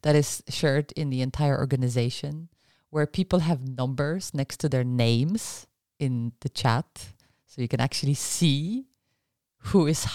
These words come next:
higher in the hierarchy and who is lower. Or when you received a certification after a training course you attended,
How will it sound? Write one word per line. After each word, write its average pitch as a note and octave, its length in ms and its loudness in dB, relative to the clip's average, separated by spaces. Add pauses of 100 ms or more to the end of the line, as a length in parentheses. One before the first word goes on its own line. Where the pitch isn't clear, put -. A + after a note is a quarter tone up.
higher D#3 360 2
in G3+ 200 -4
the G#3 60 2
hierarchy A3 500 -2
and E3+ 120 0
who D#3 140 2
is C3 220 -2
lower. A#2 560 2 (760)
Or F#3+ 280 4 (220)
when G3 260 0
you A#3 100 2
received G#3+ 540 0
a - 20 -2
certification F3 1040 0
after A#2+ 380 0
a A#2 40 0
training D3+ 380 2
course A2+ 320 -4
you A2+ 100 -2
attended, A2+ 460 -2